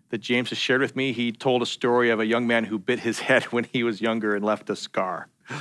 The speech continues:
But the point is nonetheless profound. Seeing him reminds me of my scar.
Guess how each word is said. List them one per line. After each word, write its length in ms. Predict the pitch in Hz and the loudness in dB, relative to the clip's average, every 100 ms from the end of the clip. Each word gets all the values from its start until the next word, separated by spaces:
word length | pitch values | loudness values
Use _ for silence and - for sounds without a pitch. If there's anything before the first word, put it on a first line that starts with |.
| - - - _ _ _ _ _ _ _ _ _ - | -12 -16 -20 _ _ _ _ _ _ _ _ _ 2
But 140 | 123 | 2
the 100 | 123 | 2
point 460 | - - 190 151 - | 0 6 6 6 2
is 180 | 127 113 | -4 -2
nonetheless 560 | 127 135 127 120 117 - | 2 2 4 4 4 -2
profound. 720 | - 104 - 110 95 80 - - _ _ | -8 -8 -2 0 0 -2 -8 -18 _ _
Seeing 640 | - - - - 196 175 110 | -10 -6 -4 0 2 2 0
him 420 | 104 98 101 117 _ _ _ | 0 -2 -2 -8 _ _ _
reminds 680 | 110 104 107 107 117 131 120 | -4 -2 2 2 2 0 -4
me 220 | 107 98 | -4 -4
of 140 | 95 | -4
my 180 | 98 90 | -4 -6
scar. 680 | 90 - - 82 76 - - | -6 -10 -8 -6 -4 -8 -10